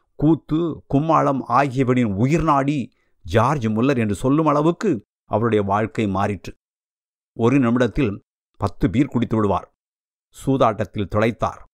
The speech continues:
பிற மாணவர்களையும் இந்த வழியில் இழுத்தார். பல்கலைக்கழகத்தின் மற்ற மாணவர்களில் பலர் கிறிஸ்தவர்கள் அல்ல, மிகச் சிலரே கிறிஸ்தவர்கள். ஆனாலும் அவர்களெல்லாம் சபை போதகர்களாக ஆவதற்கு இறையியல் படிக்க வந்திருந்தார்கள்.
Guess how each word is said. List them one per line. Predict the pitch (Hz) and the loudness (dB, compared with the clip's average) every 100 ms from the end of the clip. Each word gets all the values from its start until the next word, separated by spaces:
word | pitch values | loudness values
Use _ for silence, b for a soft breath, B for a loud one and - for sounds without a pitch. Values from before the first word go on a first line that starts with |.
| _ _ _ - | _ _ _ -4
பிற | 113 123 | 0 2
மாணவர்களையும் | 110 107 123 113 107 101 101 85 b b b | 0 0 0 -2 -2 -2 -4 -6 b b b
இந்த | 104 110 | 0 2
வழியில் | 95 101 110 92 | 2 2 0 -2
இழுத்தார். | 95 110 120 - - - _ _ _ _ _ _ - | -2 0 0 -2 -4 -14 _ _ _ _ _ _ -2
பல்கலைக்கழகத்தின் | 131 127 110 - 113 120 101 113 98 | 0 2 0 0 -2 -2 -2 -2 -2
மற்ற | 98 - 123 | -4 -2 0
மாணவர்களில் | 104 120 123 113 123 120 _ _ _ _ _ - | 2 2 2 0 -2 -6 _ _ _ _ _ 0
பலர் | 123 151 143 | 2 2 0
கிறிஸ்தவர்கள் | 160 156 175 156 131 | -4 0 0 0 0
அல்ல, | 139 175 - _ _ _ _ _ - | 0 -2 -6 _ _ _ _ _ -6
மிகச் | 110 113 160 - | 0 2 2 0
சிலரே | 127 127 131 | 0 2 0
கிறிஸ்தவர்கள். | 117 123 117 104 101 - _ _ _ _ | -2 -2 0 -2 -4 -6 _ _ _ _
ஆனாலும் | 95 107 104 104 104 - _ _ _ | 0 2 2 2 0 -6 _ _ _
அவர்களெல்லாம் | 95 98 107 113 113 120 175 | 0 2 4 2 4 2 0
சபை | - 98 156 | -2 0 0
போதகர்களாக | 135 131 123 123 117 101 | 0 0 2 2 2 2
ஆவதற்கு | 101 110 110 98 - 101 - _ _ | 0 2 0 -2 -4 -6 -6 _ _
இறையியல் | 101 101 143 170 123 | 0 2 2 2 0
படிக்க | 98 101 - | 0 -2 -2
வந்திருந்தார்கள். | 92 98 101 92 98 - | -4 -2 -4 -4 -8 -10